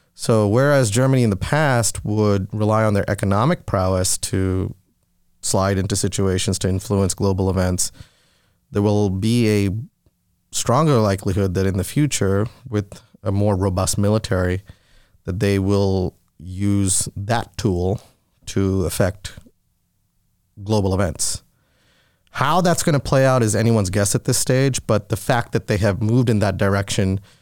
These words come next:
as a result of the Russian invasion of the Ukraine is certainly worth noting. Um,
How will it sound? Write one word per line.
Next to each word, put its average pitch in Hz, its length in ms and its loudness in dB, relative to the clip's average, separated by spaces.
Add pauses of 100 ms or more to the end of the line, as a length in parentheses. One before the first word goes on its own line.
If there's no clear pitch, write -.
(380)
as 107 160 0
a 104 60 2
result 110 400 2
of 110 80 0
the 101 100 2
Russian 98 300 0
invasion 95 420 0
of 92 80 -2
the 95 80 -4
Ukraine 92 600 -2 (340)
is 95 480 0 (480)
certainly 107 640 0
worth 95 500 -2 (200)
noting. 101 400 -2 (1500)
Um, 104 760 2